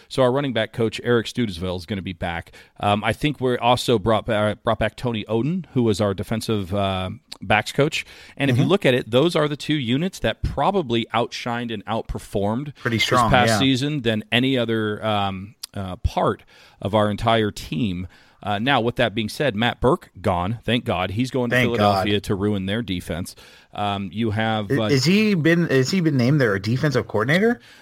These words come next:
Speaker 1: No, I think he is the special assistant to Jim Schwartz on the Philadelphia
Speaker 2: Okay,
Speaker 1: Eagles staff.
Speaker 2: okay.
Speaker 1: So Jim Schwartz is their defensive coordinator.
Speaker 2: Dude,
Speaker 1: But
Speaker 2: they're
Speaker 1: Matt
Speaker 2: fucking morons. <laughs>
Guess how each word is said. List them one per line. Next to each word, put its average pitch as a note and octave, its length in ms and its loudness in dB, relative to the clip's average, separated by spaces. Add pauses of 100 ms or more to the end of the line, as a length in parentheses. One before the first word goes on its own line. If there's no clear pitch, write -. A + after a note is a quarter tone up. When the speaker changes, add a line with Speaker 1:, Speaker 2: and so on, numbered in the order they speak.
Speaker 1:
No, C3+ 220 2
I B2+ 100 4
think D3+ 200 -4
he D#3+ 100 2
is B2+ 120 0
the B2 80 -6
special C3+ 440 -2
assistant A2 600 -4
to A2 160 -2
Jim G#2+ 280 -2
Schwartz - 720 -8
on A2 140 -4
the G2 60 -6
Philadelphia G#2 440 0
Speaker 2:
Okay, G#2+ 120 -2
Speaker 1:
Eagles G2 200 -6
staff. G2+ 220 2
Speaker 2:
okay. E2+ 80 -6
Speaker 1:
So - 80 -8
Jim A#2 220 -4
Schwartz G#2 320 -6
is F#2 60 -14
their G2 120 -8
defensive F#2+ 340 -10
coordinator. G2 400 -6 (200)
Speaker 2:
Dude, G#2 120 0
Speaker 1:
But A#2+ 60 0
Speaker 2:
they're A2+ 100 4
Speaker 1:
Matt G#2+ 80 2
Speaker 2:
fucking G2+ 260 -2
morons. A2 720 2
<laughs> - 40 -4